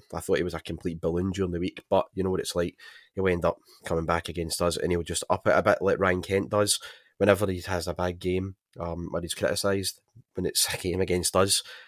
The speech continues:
He just seems to, uh, up the tempo and raise it, and that's something we'll just have to deal with. But I think their best sort of ball playing, um,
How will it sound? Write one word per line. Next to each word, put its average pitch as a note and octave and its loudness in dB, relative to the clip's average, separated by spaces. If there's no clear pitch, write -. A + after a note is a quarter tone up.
He - -2
just F#2+ 0
seems F2+ -4
to, E2+ 0
uh, E2 -2
up F2 2
the F#2 -2
tempo F#2 -2
and F2+ -2
raise F#2 0
it, E2 0
and F2+ -6
that's - -6
something F2 0
we'll F#2 0
just F2 -8
have F2+ -4
to D#2+ -12
deal G2+ -2
with. A#2 4
But G#2 8
I G2+ 2
think C3 10
their D3 10
best A#2 8
sort - 0
of F2 -2
ball G#2 4
playing, A#2+ 0
um, G#2+ -4